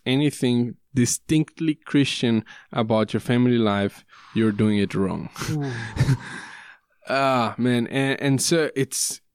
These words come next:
Speaker 1: it's all of, all of life, right? So
Speaker 2: Mm.
Speaker 1: what you're saying, how you're behaving, how you're loving your wife at home,
Speaker 2: Sure.
Speaker 1: um, how you're treating your children,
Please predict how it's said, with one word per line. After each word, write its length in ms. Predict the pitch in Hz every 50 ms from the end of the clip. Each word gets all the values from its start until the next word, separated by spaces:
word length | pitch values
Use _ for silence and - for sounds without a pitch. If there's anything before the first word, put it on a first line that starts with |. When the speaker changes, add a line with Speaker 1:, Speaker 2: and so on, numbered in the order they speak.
| _ _ _ _ _ _ _ _ _ -
Speaker 1:
it's 500 | 135 127 - - - - - - - - - _ _ _ _ _ _ _ _ _ -
all 360 | 135 135 147 156 160 143 127
of, 340 | 117 - - - - - -
all 260 | - - 110 131 135 131
of 180 | 117 - - -
life, 360 | 110 113 110 107 117 - -
right? 320 | 117 113 110 117 117 139
So 420 | 139 135 135 120 117 117 113 113 113
Speaker 2:
Mm. 60 | - - - - - - - _
Speaker 1:
what 300 | - 117 117 110 - -
you're 100 | 110 110
saying, 640 | - - - - 135 139 143 147 147 147 147 147 135 - - - _
how 120 | - 123 120
you're 160 | 117 117 110
behaving, 720 | 113 110 117 113 107 - 127 123 127 127 131 131 127 120
how 200 | - - 117 113
you're 280 | 113 107 110 107 104 107
loving 500 | 107 113 120 123 131 135 139 147 147 143
your 140 | 143 143 135
wife 420 | 131 131 131 127 127 131 - -
at 140 | 131 127 -
home, 340 | - 135 127 127 123 127 127
Speaker 2:
Sure. 320 | - - - - 139 127 120 113
Speaker 1:
um, 400 | 120 117 113 110 - 113 110 95 -
how 260 | - - 131 120 117
you're 320 | 117 113 110 113 110 107
treating 520 | 101 - - - - 139 147 147 - 170 160
your 120 | 151 147
children, 640 | - - - 139 131 120 123 120 120 120 120 117